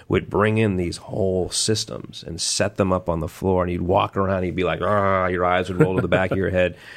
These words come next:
Speaker 1: 'Cause every brewer is, like, you know, secretly having, and, and now that doesn't happen. You go to these, you go to a craft brew conference and you go to, um, these expos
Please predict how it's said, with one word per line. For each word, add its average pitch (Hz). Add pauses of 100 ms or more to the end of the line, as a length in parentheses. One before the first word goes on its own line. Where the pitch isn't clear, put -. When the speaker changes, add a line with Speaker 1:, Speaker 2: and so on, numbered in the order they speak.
(320)
Speaker 1:
'Cause 113
every 104
brewer 95
is, 80
like, 82
you 82
know, 80
secretly 82
having, 85
and, 87
and 90
now 95 (480)
that 92
doesn't 98
happen. 104
You 95
go 92
to 92
these, 87
you 71
go 92
to 90
a 85
craft 85
brew 85
conference 85
and 87
you 82
go 85
to, 85
um, 82 (140)
these 90 (320)
expos 87